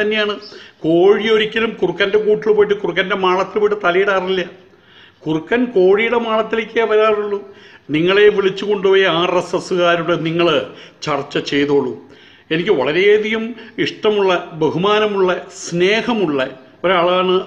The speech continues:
അലിയാർ കാസ്മി. ഞങ്ങൾ ഒരു തവണയെ കണ്ടിട്ടുള്ളൂ, പക്ഷെ ഒരുപാട് തവണ സംസാരിച്ചിട്ടുണ്ട്.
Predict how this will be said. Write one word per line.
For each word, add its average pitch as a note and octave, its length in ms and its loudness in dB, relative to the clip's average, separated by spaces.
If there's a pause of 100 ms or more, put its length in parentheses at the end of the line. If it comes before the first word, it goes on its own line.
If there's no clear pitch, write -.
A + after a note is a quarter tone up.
അലിയാർ E3 320 0 (120)
കാസ്മി. C3+ 360 -6 (520)
ഞങ്ങൾ D#3 260 0
ഒരു E3+ 80 0
തവണയെ F3 340 0
കണ്ടിട്ടുള്ളൂ, D#3+ 420 -4
പക്ഷെ D3+ 200 -4
ഒരുപാട് D#3 340 0
തവണ D#3 220 -2
സംസാരിച്ചിട്ടുണ്ട്. C3 920 -6